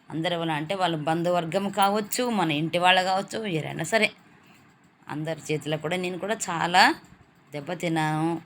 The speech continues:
బాధలో ఉన్నాను. అందుకని అన్-, అలా చేయకూడదు అని చెప్పాలని నేనైతే చెప్తున్నాను. ఇది చూడండి, కళ్యాణం అయితే అయిపోయింది.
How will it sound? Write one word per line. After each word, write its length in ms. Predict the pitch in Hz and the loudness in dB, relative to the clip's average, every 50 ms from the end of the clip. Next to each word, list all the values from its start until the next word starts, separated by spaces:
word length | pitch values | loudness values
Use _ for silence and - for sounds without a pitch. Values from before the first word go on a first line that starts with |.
| - - | -12 -8
బాధలో 540 | 151 170 147 143 139 170 180 202 226 226 214 202 | -6 -4 -4 -4 -2 -2 2 4 4 4 4 4
ఉన్నాను. 420 | 196 185 175 170 165 165 175 170 - _ _ _ _ _ _ _ _ _ _ | 2 0 0 0 0 -2 -4 -8 -12 _ _ _ _ _ _ _ _ _ _
అందుకని 400 | - 160 160 165 - 160 175 208 214 | -8 -6 -6 -4 -2 0 2 4 2
అన్-, 160 | 202 185 185 156 - - | 2 0 -4 -10 -8 -6
అలా 180 | 160 170 165 | -2 -2 -2
చేయకూడదు 640 | 170 165 - 147 151 165 160 - - 175 170 160 160 | -2 -2 -2 -2 0 0 -2 -2 -6 -6 -4 -2 -2
అని 300 | 160 156 170 214 277 320 - - _ _ - _ _ _ _ _ _ _ - | -2 0 2 0 0 0 -2 -10 _ _ -20 _ _ _ _ _ _ _ -12
చెప్పాలని 560 | - 175 165 - - 180 170 170 170 180 190 | -12 -12 -8 -2 0 0 0 0 -2 -4 -4
నేనైతే 380 | 185 170 170 160 151 147 247 277 | -4 -4 -4 -4 -2 0 0 0
చెప్తున్నాను. 500 | - - 208 156 - 170 160 156 151 139 - - - - - - _ - | 2 0 -2 0 0 -2 -2 -2 -2 -4 -8 -14 -20 -20 -20 -20 _ -14
ఇది 280 | 151 151 143 160 160 156 - | -12 -6 -4 -4 -4 -2 -2
చూడండి, 440 | 160 147 147 151 - 269 349 349 - - 202 | -2 -2 -2 4 6 6 6 6 2 4 4
కళ్యాణం 380 | 180 170 170 170 170 170 160 | 4 6 4 2 2 2 0
అయితే 200 | 156 160 156 185 | 0 0 2 4
అయిపోయింది. 600 | 175 160 156 156 - 151 156 160 160 160 156 196 | 4 6 4 2 0 -4 -4 -4 -4 -2 2 2